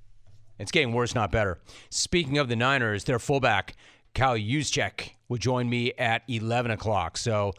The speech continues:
about ten minutes from right now. Hey, Rome, instead of ice fishing, it would be more impressive if you could spear one.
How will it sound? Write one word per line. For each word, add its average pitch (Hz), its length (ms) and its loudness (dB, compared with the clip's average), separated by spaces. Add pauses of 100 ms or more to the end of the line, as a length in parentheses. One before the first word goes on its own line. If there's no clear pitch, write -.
(260)
about 110 300 0
ten 151 220 2
minutes 135 200 -2
from 123 140 -2
right 117 160 2
now. 104 280 0 (2250)
Hey, 131 120 -2
Rome, 127 300 2 (360)
instead 170 380 2
of 135 80 2
ice 147 180 4
fishing, 107 520 -2 (380)
it 165 180 2
would 147 120 0
be 135 140 2
more 139 280 2
impressive 123 760 0 (320)
if 131 200 -2
you 151 120 0
could 127 200 -4
spear 147 500 0
one. 92 380 -4